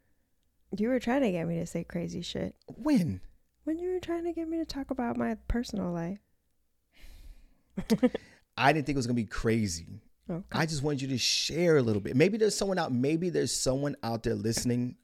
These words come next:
Speaker 2: right now
Speaker 1: Okay,
Speaker 2: that
Speaker 1: well, let's talk about, let's not, let's not, let's not go. Let's talk about how certain things came up when we first started talking that you found interesting.
Speaker 2: <laughs> I
Speaker 1: <laughs>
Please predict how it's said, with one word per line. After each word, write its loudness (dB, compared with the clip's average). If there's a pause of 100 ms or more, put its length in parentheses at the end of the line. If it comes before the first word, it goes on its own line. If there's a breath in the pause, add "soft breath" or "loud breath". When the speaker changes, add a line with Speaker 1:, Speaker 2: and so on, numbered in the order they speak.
(420)
Speaker 2:
right 4
now -4 (340 loud breath)
Speaker 1:
Okay, 8
Speaker 2:
that 6
Speaker 1:
well, 10
let's 4
talk 0
about, 4 (340)
let's 2
not, 4
let's -2
not, 0
let's 0
not 0
go. 0 (540)
Let's -2
talk 0
about 4 (300)
how 4 (300)
certain 4
things 2
came 2
up 0 (180)
when 0
we 6
first 0
started -2
talking -6 (800)
that 2 (340)
you -2
found -6
interesting. -4 (1040)
Speaker 2:
<laughs> 10
I 6
Speaker 1:
<laughs> -